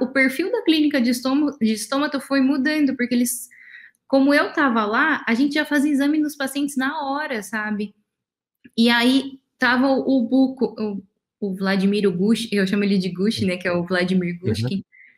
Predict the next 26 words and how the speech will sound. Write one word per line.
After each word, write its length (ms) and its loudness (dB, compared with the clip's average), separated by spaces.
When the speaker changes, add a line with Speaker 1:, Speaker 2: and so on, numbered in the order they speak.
Speaker 1:
O 140 0
Gush 220 0
tava 280 0
abrindo 580 4
lá 220 2
as 160 0
lojas 500 0
e 60 0
a 80 2
gente 260 0
tava 240 -2
analisando 460 4
aquela 400 -4
lesão 1000 -2
na 260 0
hora, 400 0
de, 120 -4
aquele, 420 -4
aquele 200 0
procedimento 440 0
super 320 0
dinâmico. 720 2
Então, 240 0
já 220 0
mudou 440 0
a, 800 -4